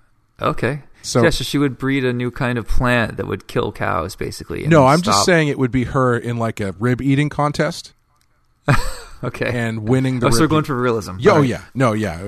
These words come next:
Speaker 2: So it would be Harley, Harley helping Ivy train for a ribs eating contest that she does at a, uh,
Speaker 1: <laughs>
Speaker 2: county fair or something.
Speaker 1: Yeah, you know, I wouldn't wanna write that or draw that, actually.
Speaker 2: I'll do it. <laughs>
Speaker 1: You wanna draw Ivy with barbecue sauce? You know who would make that look good, actually, is Adam Hughes.
Speaker 2: Yes,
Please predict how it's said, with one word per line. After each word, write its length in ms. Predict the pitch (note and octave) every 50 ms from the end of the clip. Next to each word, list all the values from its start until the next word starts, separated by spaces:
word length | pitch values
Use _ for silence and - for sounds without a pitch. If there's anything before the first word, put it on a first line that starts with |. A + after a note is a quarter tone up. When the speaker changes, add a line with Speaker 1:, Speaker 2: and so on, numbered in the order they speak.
| G2
Speaker 2:
So 140 | - D#3 C#3+
it 80 | C3+ C3+
would 120 | C#3 C3+
be 120 | B2+ C#3 C3
Harley, 420 | B2 B2+ D3 D3+ D#3 D#3+ D#3 D3+
Harley 460 | B2+ A2 - D3 D3+ D#3+ E3 E3 D#3
helping 440 | C#3 D3+ C#3 C3+ - C#3 B2+ B2 A#2+ - -
Ivy 320 | A#2 A#2+ A#2+ A#2 G#2+ A2+
train 320 | - - B2+ A#2 A2+ A2
for 220 | G2+ - A2 G#2 G#2
a 60 | G2
ribs 340 | F2+ G#2 G#2+ G#2+ G2 F2+ -
eating 240 | G2+ G2+ F#2 F#2 F#2
contest 520 | - F#2+ F2+ E2+ F2 - F2+ - - -
that 120 | F2 F2
she 140 | - - F#2
does 340 | E2 - F#2 F#2 F#2 E2+ -
at 160 | F2 E2 D#2+
a, 360 | E2 E2+ E2+ E2+ E2+ D#2+ D#2
uh, 40 | - - - - -
Speaker 1:
<laughs> 200 | - - - -
Speaker 2:
county 260 | - C#3 A2+ G#2 - F#2+
fair 340 | - - G#2+ F#2+ E2 C#2+ C2
or 80 | C#2+ C#2
something. 320 | - E2+ D2 C#2+ D2 C#2+ - - _ _ _ _ - - - - - - - - - - - - - _ _ _ _ _ _ _ _ _ _ _
Speaker 1:
Yeah, 500 | - - C3+ C3+ B2+ A#2+ A2+ G2+ F#2+ F#2
you 120 | F2 A2+ C#3
know, 140 | E3 E3+ D#3+
I 60 | D3+
wouldn't 180 | D#3+ E3 D#3 C#3+
wanna 180 | D3 C#3+ C#3
write 220 | C3 C3+ B2+ A#2+ -
that 200 | - - - - -
or 100 | A2 G#2
draw 240 | - A#2+ A2+ A2+
that, 220 | G2+ F2 D#2+ E2 -
actually. 360 | - - - - - - G#2 - - -
Speaker 2:
I'll 140 | G#2+ C#3+ F3+
do 240 | D#3 E3 D#3 D3+ E3
it. 80 | F3+ - _ _ -
<laughs> 80 | - - - - - - - - - - - - - F3 - - - - D#3+ F#3 - - _ - -
Speaker 1:
You 80 | - C3
wanna 160 | C#3 C#3+ D3
draw 200 | - - C#3+ C3+
Ivy 300 | - A#2 A#2+ B2 A#2+ B2+
with 160 | B2 B2 A2 -
barbecue 320 | G#2+ G#2+ A2 A2+ - -
sauce? 200 | - - - -
You 60 | - D#3+
know 100 | F#3 F3+
who 100 | F#3+ F#3
would 80 | F3 E3+
make 140 | F3 F3
that 160 | E3+ F3+ E3+ D#3+
look 140 | E3+ D3+
good, 120 | E3 E3+ F3
actually, 400 | E3 E3+ E3+ - - E3+ E3 D#3
is 100 | C#3 -
Adam 240 | A2+ A2 G#2+ G#2 G2+
Hughes. 240 | G#2 G2+ F#2+ F#2 C#3+
Speaker 2:
Yes, 360 | D#3 - - - - - -